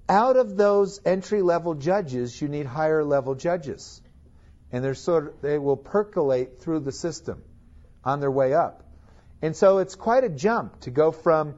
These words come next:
just a judge over a certain number of families to now you're a judge supervising other judges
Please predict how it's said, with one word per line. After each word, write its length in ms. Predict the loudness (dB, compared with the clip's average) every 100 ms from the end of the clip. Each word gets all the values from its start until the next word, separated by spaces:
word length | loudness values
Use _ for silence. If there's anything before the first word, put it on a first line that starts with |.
| -18 -8
just 260 | -6 -4
a 40 | -4
judge 420 | 0 2 2 0 0
over 220 | 0 0
a 60 |
certain 340 | -2 -4 -4 -4
number 240 | -4 -2
of 80 | -4
families 840 | -4 -6 -4 -4 -6 -8 -12 -16 -20 -20 -16 -10
to 100 | -4
now 280 | -2 0
you're 260 | 0 0 0
a 60 | 0
judge 640 | 2 2 2 -2 -6 -20 -20 -20
supervising 920 | -8 -4 -2 0 0 2 2 -2 -4
other 220 | -2 -2 -2
judges 640 | 0 0 0 -4 -4 -8